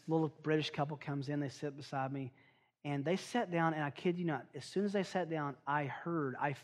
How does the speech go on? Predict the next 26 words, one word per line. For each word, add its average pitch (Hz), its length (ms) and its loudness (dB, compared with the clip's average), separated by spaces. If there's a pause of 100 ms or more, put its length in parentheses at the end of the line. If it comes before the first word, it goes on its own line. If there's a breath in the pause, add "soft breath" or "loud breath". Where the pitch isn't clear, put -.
felt, 143 300 2
I 143 160 2
sensed 156 480 -2
the 139 80 -8
Spirit 170 360 0
of 156 80 0
God 147 300 4
say, 139 240 0 (340 loud breath)
"You 151 160 2
need 180 160 4
to 160 60 2
tell 156 300 0
them 147 180 0
the 143 60 -2
gospel." 131 580 -2 (300 soft breath)
Now 160 80 6
you're 165 100 6
saying, 139 220 0
"Oh, 185 160 2
Rick, 156 340 -2
you 208 80 -2
turned 175 220 -4
charismatic." 156 520 2
No, 151 180 2
no, 160 100 2
no. 120 160 -6